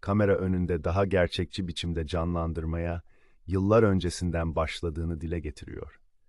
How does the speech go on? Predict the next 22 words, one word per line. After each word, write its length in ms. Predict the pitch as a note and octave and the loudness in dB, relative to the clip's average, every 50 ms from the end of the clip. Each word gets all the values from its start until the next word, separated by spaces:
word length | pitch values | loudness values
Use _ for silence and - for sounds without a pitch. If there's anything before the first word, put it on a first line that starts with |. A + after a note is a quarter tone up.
| _ _ _ _ _ _ _ _ _ _ _ _ - | _ _ _ _ _ _ _ _ _ _ _ _ 2
Boş 240 | F#2+ G#2+ G#2 - - | 4 4 4 2 0
vakitlerini 680 | G2+ F#2 - G2 - - F2 F2 E2+ E2+ E2+ E2 D#2+ D2+ C#2+ | -2 -2 -2 -6 -8 -4 -2 -2 -2 0 -2 -2 -4 -4 -4
bu 140 | F2+ G#2 - | -6 -4 -2
tür 160 | - A2+ F#2+ | -2 -2 0
hazırlıklara 680 | E2+ F2 F#2 E2+ F#2 F2+ F2+ F2 - - F#2 F#2 F#2 F2+ | 0 -2 -2 -2 -2 -4 -4 -4 -4 -2 0 0 0 0
ayırdığını 600 | - E2+ F#2 F#2 F#2 F2+ D#2+ E2+ F2 F2 F#2 F2 | 0 0 2 2 2 0 0 -2 -2 0 0 -2
söyleyen 540 | - - F2+ E2+ E2 D#2+ E2+ E2+ D#2+ D#2 D#2 - | -2 -2 -2 -2 0 -2 -2 -2 -4 -4 -4 -2
Allen, 420 | F2+ F2+ F2+ F2+ E2 D#2+ D#2 C#2+ - _ _ _ _ _ _ _ - | 0 0 0 0 -2 -4 -6 -8 -10 _ _ _ _ _ _ _ 4
role 240 | F#2 G#2 A#2 A#2+ A#2 | 6 6 8 8 6
girmeden 600 | G#2 G2+ A2 A2 G#2+ G2+ F2 F2 E2 D#2+ - - | 4 4 2 4 4 2 2 2 0 -2 -2 -2
önceki 440 | F2 F2+ D#2+ F2+ E2 - - - - | -2 -2 -2 -2 -4 -4 -4 -4 0
altyapının 720 | E2+ F#2 F#2+ - - F#2 E2+ - D#2 D#2 D#2+ D#2+ E2 - _ - | 0 0 0 0 -2 -6 -6 -4 -4 -4 -4 -4 -6 -8 _ -10
uzun 260 | E2+ E2 G2+ A2+ A2 | -6 -2 0 0 0
süredir 420 | - - F2+ F2+ E2+ D2 D#2+ - - | 0 -2 -4 -4 -4 -4 -6 -6 -4
inşa 420 | F2 F#2 E2+ - - G2+ G2 F#2+ | -4 -4 -2 0 2 2 2 2
edildiğini 480 | F2 D#2 E2 D#2 C#2+ C#2 D#2 D2+ D2 C#2+ | 2 0 -4 -6 -6 -6 -6 -6 -6 -8
ifade 480 | - - - - C#2+ C#2+ C#2+ - - | -10 -10 -10 -10 -10 -8 -10 -10 -10
ediyor. 440 | - - - - - - - - - _ _ _ _ _ _ _ _ _ _ _ _ _ _ - _ _ _ _ _ _ - | -12 -12 -14 -14 -14 -14 -16 -20 -20 _ _ _ _ _ _ _ _ _ _ _ _ _ _ -20 _ _ _ _ _ _ -2
Yalnızca 460 | F#2+ G2+ G#2 A2+ A#2 A#2 G#2+ F#2 G#2+ G2+ | 2 4 4 6 4 4 2 2 0 -2
fiziksel 500 | - - F#2+ G2 F#2+ - - - A2+ A2+ | -2 -2 -4 -4 -4 -2 2 4 4 6
olarak 460 | G#2 F2+ E2+ E2 E2 D#2+ - - - | 6 4 4 2 0 -2 -4 -6 -6
değil, 320 | F2+ F2 E2+ E2 D2 - | -4 -4 -4 -6 -8 -12